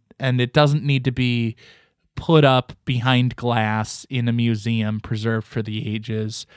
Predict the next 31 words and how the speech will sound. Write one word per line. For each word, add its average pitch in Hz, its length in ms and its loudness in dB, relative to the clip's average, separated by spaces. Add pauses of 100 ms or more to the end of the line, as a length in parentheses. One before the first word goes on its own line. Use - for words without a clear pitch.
(240)
It's - 220 0
something 123 500 2
to 113 520 0
enjoy 127 440 4
for 131 160 0
the 117 160 2
afternoon, 107 840 -2 (720)
like 165 380 2 (180)
going 151 320 6
on 143 140 4
a 123 60 4
hike. - 580 -6 (160)
You 139 280 4
enjoy 131 460 4
it 147 160 2
for 147 120 0
the 135 120 2
moment, 113 720 0 (480)
you 123 200 -2
take 135 300 0
it 120 140 4
in, 113 340 0 (720)
and 156 160 6
you 147 100 8
move 147 280 6
on. - 440 0 (160)
And 131 280 4
the 143 80 4
memory 147 500 6
of 110 200 2
it 107 220 0